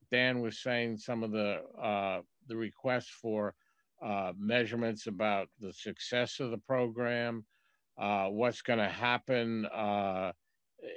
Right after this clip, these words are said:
in the five-year time span when, uh, we might turn the, uh, uh, Coastside Inn into a, uh, permanent supportive housing, uh, facility.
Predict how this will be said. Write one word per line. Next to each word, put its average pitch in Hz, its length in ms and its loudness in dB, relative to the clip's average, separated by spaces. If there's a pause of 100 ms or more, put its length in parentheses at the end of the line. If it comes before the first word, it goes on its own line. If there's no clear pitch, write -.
(160)
in 95 420 0 (420)
the - 180 -10
five-year 117 640 4
time 123 380 2
span 127 580 4
when, 101 400 2 (360)
uh, 104 300 4 (180)
we 104 220 2
might 110 580 6 (300)
turn 123 480 4
the, 101 540 4
uh, 95 400 2 (880)
uh, 98 320 -4
Coastside 113 500 4
Inn 123 240 6
into 107 480 0
a, 95 280 0 (520)
uh, 98 340 0 (920)
permanent 123 560 4
supportive 110 540 0
housing, 123 760 2
uh, 110 440 2
facility. 123 840 0